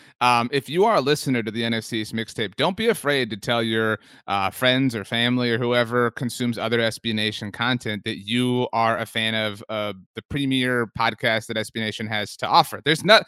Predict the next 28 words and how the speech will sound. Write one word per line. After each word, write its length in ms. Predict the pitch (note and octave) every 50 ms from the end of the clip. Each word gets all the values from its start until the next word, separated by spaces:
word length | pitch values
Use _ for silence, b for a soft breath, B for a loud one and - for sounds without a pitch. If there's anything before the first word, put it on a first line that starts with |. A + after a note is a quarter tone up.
| B B B B
B 140 | B F3 A3
L 80 | A#3+ G3+
G 140 | D#3+ A3+ A3
and 80 | G3+
I 100 | F#3 F#3
aren't 140 | F#3 F3 C#3
joking. 440 | B2 D#3 F3 D#3+ - D3 B2+ A#2+ -
There, 140 | C3 D3+ D3+
we 160 | - D3+ F3+
can 200 | - - D3 A2+ - _ _ _ -
tell 140 | - D#3+ F#3+
you 120 | F#3+ E3+
for 200 | C#3 - C#3 C3
sure 300 | - - F3 F3+ D3+ B2+
there 160 | A#2 C3 C#3
is 120 | C3 A2+ G#2+
nothing 400 | G2+ G#2+ C3+ C#3+ - D#3+ D#3 D3
like 220 | C#3 C3 B2+ -
this, 200 | - B2+ - -
nothing 360 | A#2+ B2 C#3 - D#3 D3+ C#3+
this 220 | C3 C3+ C3 - C3+
ambitious. 540 | A#2 A2 G2+ A2+ G#2+ - - G#2+ - - - b b b b b
We 140 | A#2+ B2+ B2
are 160 | B2 A#2+ A2
truly 580 | - - - F3 F#3 F3+ F3 E3+ E3 D#3+ D#3 - -
a 80 | C3+ A#2+
unique 440 | A2+ B2 B2 B2 B2 B2+ B2+ - - -
podcast, 600 | B2 A2 A2 G#2+ - - A2+ G#2 G2+ G2+ -